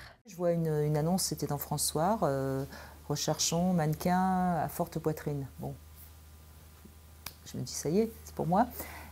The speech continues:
Et j'arrive, euh, c'était un bureau tout en haut des Champs-Élysées,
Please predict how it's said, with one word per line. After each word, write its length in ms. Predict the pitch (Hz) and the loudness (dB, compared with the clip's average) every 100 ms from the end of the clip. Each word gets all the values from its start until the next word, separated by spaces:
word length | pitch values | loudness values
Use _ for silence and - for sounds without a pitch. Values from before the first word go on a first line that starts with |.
| - | -2
Et 60 | 156 | 6
j'arrive, 500 | 180 180 214 196 175 | 10 12 12 10 8
euh, 1040 | 165 160 156 151 151 151 147 147 143 143 | 8 8 6 6 4 6 6 6 6 4
c'était 280 | 135 - - | 0 -4 0
un 80 | 160 | 0
bureau 400 | 147 160 185 185 | 2 2 4 4
tout 200 | 185 - | 0 -2
en 100 | 165 | 2
haut 80 | 165 | 2
des 100 | 156 | 0
Champs-Élysées, 760 | 151 165 156 156 147 151 185 | -2 -2 0 0 -2 0 0